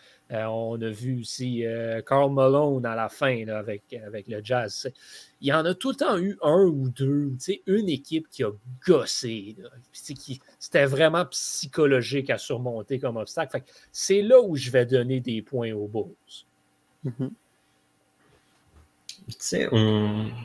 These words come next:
Speaker 3: Bon, on, on, on rigole un peu du soccer, mais, tu sais, en soi, euh, si on parle de dynastie, on peut parler du F C Barcelone aussi, par
Speaker 1: Oui.
Speaker 3: exemple.
Speaker 1: Oui.
Speaker 2: Oui, oui.
Speaker 3: Tu sais, ils peuvent avoir leur place dans, bon, dans un,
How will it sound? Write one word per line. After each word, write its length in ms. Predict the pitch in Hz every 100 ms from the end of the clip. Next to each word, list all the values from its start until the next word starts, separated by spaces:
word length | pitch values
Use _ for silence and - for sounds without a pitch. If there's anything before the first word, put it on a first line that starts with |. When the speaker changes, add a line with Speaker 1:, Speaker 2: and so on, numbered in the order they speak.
| -
Speaker 3:
Bon, 120 | 101
on, 300 | 104 101 -
on, 140 | 101 -
on 80 | 104
rigole 240 | 104 123
un 80 | 117
peu 160 | - 98
du 80 |
soccer, 400 | 92 95 123 131 120
mais, 440 | 98 98 95 92 - _ _ _ _ _ _ -
tu 60 | -
sais, 140 | - 151
en 100 | 113
soi, 220 | - 165
euh, 800 | 147 101 98 95 92 90 87 - -
si 180 | - -
on 80 | 101
parle 160 | 127 107
de 100 | 95
dynastie, 440 | 92 95 95 139
on 80 | 110
peut 100 | -
parler 200 | 95 107
du 160 | 98 92
F 40 |
C 140 | -
Barcelone 440 | 95 92 104 107 113
aussi, 200 | 95 104
par 140 | 120
Speaker 1:
Oui. 60 | 120
Speaker 3:
exemple. 260 | 104 107 _ _ _ _ _ - _ _ _ _ _ -
Speaker 1:
Oui. 120 | 143
Speaker 2:
Oui, 200 | 147 - - _ _ _
oui. 180 | 160 143 -
Speaker 3:
Tu 60 | 156
sais, 60 | 175
ils 100 | 117
peuvent 160 | 165
avoir 180 | 170 113
leur 220 | 104 92
place 260 | - 131 127
dans, 680 | 98 95 95 95 92 92 98 98 _ _
bon, 160 | 104 101
dans 160 | 101
un, 200 | 98 95